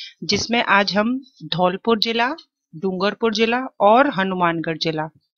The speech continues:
इससे संबंधित जो भी पर्यटन स्थल होंगे उनके बारे में क्वेश्चन आंसर करेंगे। तो चलिए, बहुत ध्यान से आपको देखना है।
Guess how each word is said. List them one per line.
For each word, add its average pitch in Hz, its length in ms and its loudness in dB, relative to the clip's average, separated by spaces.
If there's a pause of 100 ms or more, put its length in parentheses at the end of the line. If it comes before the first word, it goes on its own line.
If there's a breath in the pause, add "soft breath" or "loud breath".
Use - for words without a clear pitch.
(220)
इससे 220 220 0
संबंधित 208 720 -4 (320)
जो 202 140 2
भी 233 120 0
पर्यटन 208 460 0
स्थल 202 280 -4
होंगे 202 260 -2
उनके 196 340 -6
बारे 180 300 0
में 220 160 2 (600 loud breath)
क्वेश्चन 190 360 4
आंसर 170 300 -2
करेंगे। 165 500 -2 (240 soft breath)
तो 190 100 -2
चलिए, 196 420 0 (120)
बहुत 185 180 0
ध्यान 180 400 -4
से 226 140 -2
आपको 208 300 0
देखना 202 380 0
है। 240 160 -4